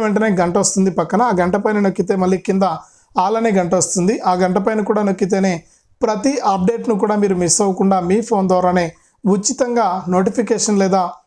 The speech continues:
మెసేజ్ రూపంలో అయితే తెలుసుకోవచ్చు. తప్పకుండా వీడియోను లైక్ చేసి, షేర్ చేసి, సబ్స్క్రైబ్ చేసుకుని గంట పైన నొక్కి మరింత సమాచారాన్ని ఎప్పటికప్పుడు మీరు మీ ఫోన్ ద్వారానే తెలుసుకోవడానికి అవకాశం ఉంటుంది. ఇక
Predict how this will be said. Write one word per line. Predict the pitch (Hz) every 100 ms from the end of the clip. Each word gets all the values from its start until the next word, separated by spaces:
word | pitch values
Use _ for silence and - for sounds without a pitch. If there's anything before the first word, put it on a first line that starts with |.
| _ - 185
మెసేజ్ | 185 240 233 214
రూపంలో | 196 208 202
అయితే | 185 190 170
తెలుసుకోవచ్చు. | 170 170 - 180 170 269 370 _ _ _
తప్పకుండా | 190 220 196 226 214
వీడియోను | 190 208 202 185
లైక్ | 190 190
చేసి, | 214 190 214 175 -
షేర్ | 196 196 196
చేసి, | 190 - 190 165 _ _ -
సబ్స్క్రైబ్ | 196 - 254 240 196
చేసుకుని | 202 - 202 180 175 208
గంట | 180 190 196
పైన | 208 196
నొక్కి | 175 196 170 - _ _ 202 180
మరింత | 202 233 240 220
సమాచారాన్ని | 196 190 202 196 196 170
ఎప్పటికప్పుడు | 190 190 196 190 202 190
మీరు | 185 170
మీ | 190 196
ఫోన్ | 208 190
ద్వారానే | 185 185 170
తెలుసుకోవడానికి | 170 180 - 180 180 170 180 160 - _ _ -
అవకాశం | 175 185 170 185
ఉంటుంది. | 165 165 175 311 - _ -
ఇక | 226